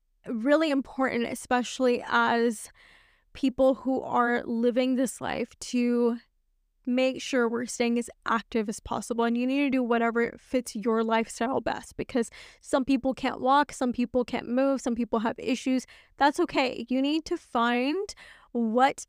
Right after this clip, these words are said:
active lifestyle component works for you, because there's always something for someone, even if you're seated, there's always something. My dad had two knee surgeries,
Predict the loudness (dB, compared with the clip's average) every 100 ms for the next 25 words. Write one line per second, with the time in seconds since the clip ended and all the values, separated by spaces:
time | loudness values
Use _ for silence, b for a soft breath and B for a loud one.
0 | _ 0 0 2 0 0 -2 -4 -6 -4
1 | -2 0 -2 -2 -4 0 0 2 0 -2
2 | 0 0 -2 -8 -6 -4 -2 -4 -8 -10
3 | -4 -2 0 0 0 -2 -2 2 4 4
4 | 0 0 -2 -2 -2 -4 -4 -6 -6 -4
5 | -2 0 -2 -2 -6 -6 -6 -4 -4 -6
6 | -8 -2 0 2 0 0 -4 -8 -12 B
7 | B B -2 2 4 2 0 0 2 4
8 | 4 2 0 0 -4 -2 -2 -2 -6 -2
9 | -2 0 0 0 0